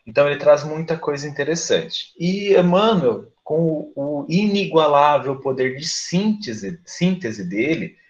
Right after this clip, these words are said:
o que ele faz no prefácio é dar o tom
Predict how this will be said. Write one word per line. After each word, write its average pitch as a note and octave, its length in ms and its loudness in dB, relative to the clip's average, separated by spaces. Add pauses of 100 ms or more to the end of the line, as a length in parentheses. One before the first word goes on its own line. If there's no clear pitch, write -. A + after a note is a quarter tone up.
(280)
o A#2 100 -4
que C#3+ 100 -4
ele B3 140 0
faz E3 480 4
no A#2 120 -8
prefácio G#2 800 -4 (460)
é B2 160 4
dar B2+ 240 4
o E3+ 200 0
tom G#2 400 -6